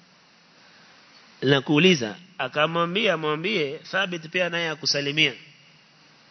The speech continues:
Balligh ala Rasul assalam. Wa qul lahu anna Thabit ibn Qais ibn Shammas yaqul, ma yahsabu nafsahu illa annahu habita amaluhu wa huwa min ahli an-nar."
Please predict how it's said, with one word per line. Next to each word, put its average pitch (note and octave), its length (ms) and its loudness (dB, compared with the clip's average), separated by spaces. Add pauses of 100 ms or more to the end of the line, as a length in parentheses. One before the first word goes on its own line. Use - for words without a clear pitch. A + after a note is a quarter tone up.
(120)
Balligh F3+ 380 4
ala D3+ 260 2
Rasul F#3 460 -2
assalam. D#3 480 -2 (960)
Wa F3+ 200 8
qul G#3+ 260 2
lahu F3 420 2 (1700)
anna F#3 340 -4
Thabit F#3+ 420 0
ibn F3+ 280 -8
Qais G#3 260 -4
ibn F3+ 140 -6
Shammas F#3 460 -2
yaqul, F#3 440 -4 (160)
ma F#3 380 2
yahsabu F3+ 720 0
nafsahu G#3 640 -2
illa F#3+ 540 -2 (800)
annahu D#3+ 520 0
habita A3 580 0
amaluhu C4+ 600 -2
wa F#3 80 -10
huwa G3 160 -4
min F3 140 0
ahli D3 200 2
an-nar." B2+ 280 -4